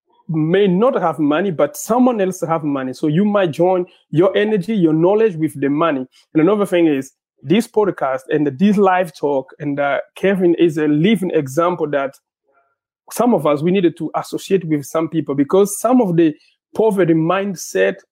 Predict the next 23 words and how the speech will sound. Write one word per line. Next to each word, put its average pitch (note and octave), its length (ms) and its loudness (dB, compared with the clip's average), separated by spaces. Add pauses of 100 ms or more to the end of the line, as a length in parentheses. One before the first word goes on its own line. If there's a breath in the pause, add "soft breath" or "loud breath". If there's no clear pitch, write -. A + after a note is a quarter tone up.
(280)
that D3 160 -2
we D#3+ 200 0
born F#3 560 0
and D#3+ 120 -4
that D#3 60 0
we E3 160 -8
trained, F3+ 460 -2
educated E3 580 -4
with, C#3+ 300 -2
we E3+ 100 4
have F3+ 280 -4
to D3+ 200 -4 (200)
change G3 360 2
it. D3+ 40 0
We D#3 140 2
have F#3 220 -2
to F3 80 -8
eradicate E3 600 -2
from E3 200 -6
our E3+ 160 2
mind D#3 500 -2 (340)
to F3+ 80 0
live E3+ 460 0